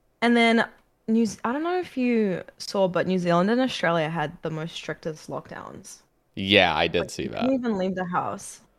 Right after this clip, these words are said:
Speaker 1: for two years. So I was just sitting there. I had nothing to do.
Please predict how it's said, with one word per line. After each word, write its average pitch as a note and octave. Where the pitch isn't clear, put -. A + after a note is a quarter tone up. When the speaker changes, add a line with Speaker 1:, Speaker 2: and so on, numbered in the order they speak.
Speaker 1:
for G3
two A3+
years. F#3
So -
I G3+
was G#3+
just C4
sitting A3+
there. C#3
I E3
had F#3
nothing B3+
to A3
do. F#3